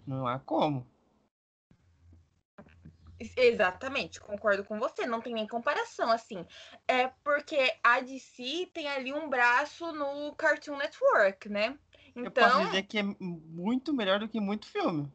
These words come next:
Speaker 1: as séries da D C.
Speaker 2: S-, sim.
Speaker 1: Inclusive muito filme dela mesma.
Speaker 2: Não, é, exatamente. A, uma animação que eu vou citar aqui da D C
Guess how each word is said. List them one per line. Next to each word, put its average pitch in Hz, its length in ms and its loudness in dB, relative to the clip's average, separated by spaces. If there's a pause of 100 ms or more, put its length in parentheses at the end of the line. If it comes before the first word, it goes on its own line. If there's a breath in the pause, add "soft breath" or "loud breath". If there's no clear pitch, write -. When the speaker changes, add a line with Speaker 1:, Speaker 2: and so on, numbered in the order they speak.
(220)
Speaker 1:
as 135 180 -2
séries 139 440 -2
da 135 120 -2
D 139 120 -4
C. 131 340 -8 (300)
Speaker 2:
S-, - 800 -20
sim. 196 580 -8 (1300)
Speaker 1:
Inclusive 156 260 -6
muito 233 160 -4
filme 247 200 -2
dela 185 380 2
mesma. 156 480 -2 (920)
Speaker 2:
Não, 254 160 0
é, 254 460 0
exatamente. 226 840 -4
A, - 200 0 (140)
uma 285 160 2
animação 349 520 -2
que 427 80 -12
eu 403 40 -8
vou 392 80 -8
citar - 260 -10
aqui - 140 -18
da 254 80 -4
D 214 200 -10
C 330 380 -4